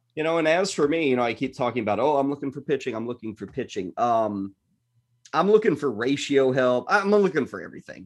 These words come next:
I'm getting buried in that league with pitching. Um, and, and, you know, hilariously enough, I don't look at my staff and think it's bad. It's, it's not good, but I don't think it's as bad as the numbers indicate. And so, Ray, I was putting bids in, but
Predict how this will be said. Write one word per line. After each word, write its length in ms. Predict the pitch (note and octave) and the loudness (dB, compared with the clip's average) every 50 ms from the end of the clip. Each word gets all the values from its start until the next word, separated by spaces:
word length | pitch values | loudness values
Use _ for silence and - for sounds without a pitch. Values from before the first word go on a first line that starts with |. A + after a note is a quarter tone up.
| - _ - | -20 _ -10
I'm 80 | C3 | 2
getting 220 | D3 - - - B2 | 2 2 2 2 2
buried 340 | A#2+ C#3 C#3 C3 B2 A#2 G2+ | 4 6 6 6 4 2 0
in 100 | F#2+ F#2+ | -2 -2
that 200 | G2 G2 - - | -4 -6 -6 -6
league 180 | G2+ G2+ E2 | -8 -8 -6
with 160 | - E2+ - _ | -8 -10 -10 _
pitching. 340 | - E2 - - E2 - - _ _ _ _ - | -8 -8 -8 -10 -16 -20 -20 _ _ _ _ -10
Um, 420 | G#2+ A2 G#2+ G#2+ G#2+ G#2+ G#2 G#2 - - | -8 -6 -6 -6 -6 -6 -6 -8 -6 -4
and, 200 | B2 B2+ B2+ B2+ | -4 -4 -4 -4
and, 180 | B2+ B2 A#2 G#2 _ _ _ _ _ _ _ _ _ _ | -4 -6 -6 -6 _ _ _ _ _ _ _ _ _ _
you 100 | - C3+ | -4 -4
know, 80 | B2 G2+ | -4 -2
hilariously 640 | - G#2+ G#2+ C#3+ G3+ A#3 F3+ B2+ G#2 - - A2+ G2+ | -4 -2 0 2 2 2 2 0 0 -2 -4 -6 -4
enough, 360 | F2+ F#2 B2 D3+ C3+ G#2+ G2+ A#2 | -4 -2 0 0 0 0 2 0
I 80 | B2 | 0
don't 220 | B2+ D#3+ D3+ A#2+ - _ _ | 0 0 -4 -6 -8 _ _
look 220 | G#2+ A2+ D3 - | -6 -6 -4 -4
at 80 | - G#2+ | -4 -4
my 160 | F#2+ F#2+ F#2 | -4 -6 -8
staff 320 | - - - C3+ D3 - - | -10 -8 -6 -6 -6 -6 -6
and 160 | F#2+ F#2 - - _ _ | -10 -12 -14 -16 _ _
think 160 | A#2+ A#2+ A#2+ | -10 -10 -10
it's 140 | - - - | -10 -16 -16
bad. 580 | G2 F#2 - - A2 C3 C#3+ B2 - - G2 - | -20 -14 -8 -6 -4 -4 -4 -6 -10 -12 -12 -12
It's, 320 | - - - - - - - | -14 -14 -14 -16 -16 -16 -20
it's 140 | - - - | -18 -8 -6
not 260 | C3+ C3+ - - _ | -6 -6 -6 -10 _
good, 420 | - B2+ F#3 A3+ D#3 G#2+ - D#2+ E2 | 0 2 4 4 4 2 0 -4 -10
but 140 | - - - _ _ _ _ _ _ _ _ _ _ - | -12 -12 -12 _ _ _ _ _ _ _ _ _ _ -2
I 40 | |
don't 140 | C3+ E3+ G#3 | -2 -2 0
think 120 | - G3 C#3+ | 0 0 0
it's 120 | A#2+ F#2+ | 0 -2
as 120 | A2+ G#2 F#2 | -4 -6 -2
bad 260 | F#2 B2 D3+ E3 C#3 | 2 4 4 6 4
as 100 | A#2+ G#2 | 2 0
the 80 | G#2 A2 | -2 -2
numbers 340 | A#2 C3 B2+ A2 A2+ G2+ G2+ | -2 -2 -2 -2 -4 -2 -2
indicate. 500 | B2 D3 D3+ C3+ - - A#2 G#2 A2 - | -2 -2 -2 -4 -4 -2 -4 -4 -4 -4
And 80 | - A2 | -6 -4
so, 120 | - C#3 | -4 -2
Ray, 180 | A#2+ C#3+ E3+ F3 | 0 2 4 4
I 100 | F3+ G#3 | 4 4
was 140 | A3 A#3+ - | 2 0 -2
putting 300 | - G3 D#3+ D#3+ C#3+ A#2+ | -2 -2 0 0 -2 2
bids 340 | B2+ C#3 C#3+ C#3 B2+ G#2 B2+ | 4 4 4 4 2 0 -2
in, 240 | C3 C3 C3 C3 A#2+ | -2 -2 -2 -2 -2
but 240 | A#2+ B2 A#2 G2+ | -2 -2 -2 -4